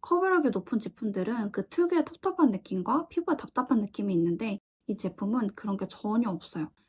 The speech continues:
그리고 성분도 좋은 편이라 트러블 피부나 민감성 피부이신 분들도 잘 쓰실 수 있는 컨실러입니다. 현재까지 열 통 넘게 사용을 했고 또 항상 이렇게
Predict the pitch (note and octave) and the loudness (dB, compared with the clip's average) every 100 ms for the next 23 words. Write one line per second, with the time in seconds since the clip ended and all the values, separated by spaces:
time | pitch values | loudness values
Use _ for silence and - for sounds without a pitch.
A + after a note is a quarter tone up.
0 | _ G#3 G3+ - D#4+ G4 F#4+ C#4 G3+ G3+ | _ 0 0 4 4 4 4 4 2 -2
1 | B3 A#3+ A3+ B3 A#3 - D4+ C#4+ C#4 C#4+ | -2 -2 0 0 -2 2 2 2 0 0
2 | C#4+ A#3 C#4+ D#4+ G#3+ B3 D4+ C#4 C4 B3+ | 2 4 2 4 2 8 8 6 0 -4
3 | A#3 A3 F#3+ F3+ F3+ F#3+ C4+ G#3 _ _ | -4 -4 -4 -4 -4 -2 0 0 _ _
4 | _ G3 C#4 D4+ D#4 - F#3+ G3 C4+ C#4+ | _ -4 2 2 2 2 -2 2 4 6
5 | D4+ A3 D#3+ D3+ - _ _ _ - F4 | 6 6 2 0 -8 _ _ _ 4 6
6 | F4 F4 C4 B3 G3+ G#3 D#4+ C4 G3 G3+ | 6 2 2 4 4 6 8 8 6 0
7 | A#3+ A#3+ A3+ A#3 B3+ - C4 G3+ - - | -2 -2 0 0 -4 -2 0 0 -4 -20
8 | - A3+ E4 F4+ E4+ C4 G3 - - C4 | -8 2 4 6 6 4 4 -4 0 0